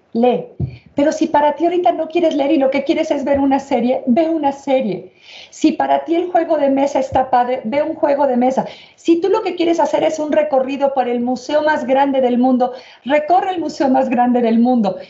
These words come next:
Porque sí he visto, y los papás me lo preguntan, "Amalia, ¿qué es lo correcto?". Lo correcto es lo que sea adecuado para ti, obviamente, mientras no dañes a nadie y mientras sea algo ético.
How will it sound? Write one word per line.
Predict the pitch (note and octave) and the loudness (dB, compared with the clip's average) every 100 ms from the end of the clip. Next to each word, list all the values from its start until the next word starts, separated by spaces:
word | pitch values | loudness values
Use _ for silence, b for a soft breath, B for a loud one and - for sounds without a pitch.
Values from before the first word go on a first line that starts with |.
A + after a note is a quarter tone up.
| B B B _ | B B B _
Porque | - C#4 - E4 | 0 0 0 -6
sí | - F4 | -2 0
he | G4 | 0
visto, | F4+ E4 - | 2 0 2
y | D#4+ | 0
los | C4 | 2
papás | C4+ C4 C#4+ | 0 0 -2
me | D#4 | 0
lo | C#4 | -2
preguntan, | C4 B3 C4 B3 - | 0 0 0 -2 -2
"Amalia, | C#4+ E4 E4 E4 | -2 0 0 0
¿qué | F#4+ | -2
es | F#4+ | 0
lo | G4+ - | -2 0
correcto?". | D4+ C4 C4 - F3 - - b b | 2 4 2 2 -4 -6 -10 b b
Lo | C4 C#4 | -2 -2
correcto | C#4+ C#4 D4 - D#4 | 0 0 0 0 0
es | |
lo | D4 C#4+ | 0 0
que | C4 | -2
sea | - C4+ A3 - | 0 0 0 -2
adecuado | A#3 A#3+ A#3+ B3+ C4 D4 | -2 0 0 0 0 0
para | A#3+ G3 | 0 0
ti, | G3 D4+ - | 0 -2 2
obviamente, | A3+ B3+ A#3+ B3 F#3+ | 2 2 -2 -4 -6
mientras | F#3 F3+ F#3 F#3 | -6 -2 -2 0
no | A3 A#3+ | 0 2
dañes | A#3 A#3+ B3+ | 0 0 0
a | C#4 | 0
nadie | D#4+ E4 A3+ A#3 B4 B | 0 -2 0 -2 -2 B
y | B A3 | B 2
mientras | G#3+ G3+ G3 G3+ | 4 2 -2 0
sea | G#3 | 0
algo | G3 G3+ C4+ | 0 2 0
ético. | G#4+ C#4+ - F#3 - | 0 -4 -4 -4 -4